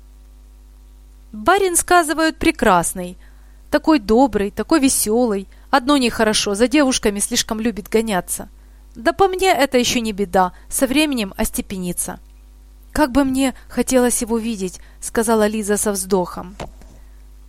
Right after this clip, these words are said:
«Да что же тут мудрёного? Тугилово от нас недалеко, всего три версты. Подите гулять в ту сторону или поезжайте верхом. Вы верно встретите его.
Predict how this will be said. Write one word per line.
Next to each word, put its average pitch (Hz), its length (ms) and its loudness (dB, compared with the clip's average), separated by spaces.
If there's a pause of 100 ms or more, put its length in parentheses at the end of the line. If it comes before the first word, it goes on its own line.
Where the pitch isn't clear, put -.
(920)
«Да 330 140 2
что 427 200 4
же 294 140 4
тут 262 200 0
мудрёного? 214 720 2
Тугилово 269 600 2
от 196 140 -4
нас 196 220 -4
недалеко, 208 580 0
всего 247 340 2
три 226 220 -2
версты. 196 400 0
Подите 294 500 0
гулять 233 360 2
в - 80 -12
ту 277 120 -6
сторону 240 520 2 (320)
или 240 140 2
поезжайте 240 640 2
верхом. 277 480 0 (360)
Вы 247 120 2
верно 294 340 2
встретите 254 600 0
его. 233 300 0